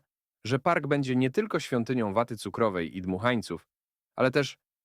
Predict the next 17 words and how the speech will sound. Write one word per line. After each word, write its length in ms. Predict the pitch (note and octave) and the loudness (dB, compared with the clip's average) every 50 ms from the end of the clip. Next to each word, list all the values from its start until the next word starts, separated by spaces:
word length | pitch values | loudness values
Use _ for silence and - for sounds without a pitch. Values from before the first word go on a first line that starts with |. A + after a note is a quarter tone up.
| _ - | _ 0
kołem 380 | - F#3 G3 G3 F#3+ F#3 E3+ | 2 4 4 4 2 0 0
zamachowym 640 | C3 C3 A#2+ A2+ G2+ G2 - B2+ B2+ B2+ C3 B2+ A#2+ | 0 0 0 0 0 0 0 -2 -2 -2 -2 -2 -2
lokalnej 460 | G2+ F#2+ - A#2 A2 A2+ A2+ A2 G#2+ | -2 -2 0 0 0 0 0 -4 -4
gospodarki. 680 | G2 G#2 - - - F#2 E2 C2 - - - - - _ _ _ _ _ _ _ _ _ _ _ _ _ _ _ _ _ _ _ _ _ _ _ | -4 -6 -6 -6 -4 -4 -2 -4 -4 -8 -16 -20 -20 _ _ _ _ _ _ _ _ _ _ _ _ _ _ _ _ _ _ _ _ _ _ _
Entuzjazm 600 | A#2 A#2+ A#2 F3 F#3 F3 F#3+ F#3 F3 F3 D#3+ C#3+ | -2 0 2 2 2 2 2 2 2 0 -4 -2
podziela 380 | - A#2 G#2 G#2+ G#2 F2+ E2+ D#2 | -2 -2 0 2 0 0 0 0
Marian 320 | D#2+ E2+ F#2 F2+ E2+ F2+ | -2 -2 -2 -2 -2 0
Jurak, 380 | F#2+ A2+ B2 B2 A#2 - - - _ _ _ _ _ _ - | 0 2 2 2 0 0 -6 -16 _ _ _ _ _ _ -4
szef 240 | - D3+ C#3+ C#3 - | 0 0 0 0 0
P 140 | - G2 | -2 -2
T 120 | - G#2 F2 | -2 -2 -4
T 160 | - E2+ E2 | -4 -6 -2
K 280 | - G#2 G2+ G#2+ G#2+ - _ _ _ _ _ _ _ | 0 0 0 0 0 -4 _ _ _ _ _ _ _
na 140 | A#2 A#2 A#2 | 0 0 2
Warmii 500 | A2+ C#3+ C#3+ D3+ D3 C#3+ C#3+ C#3+ G#2 G#2 | 2 2 2 2 2 0 -2 -2 -2 -2
i 60 | A2+ | -2
Mazurach. 560 | G#2+ F#2 F2 D#2 D2+ C2 - - - - _ | -2 -2 -2 -4 -8 -10 -10 -12 -16 -20 _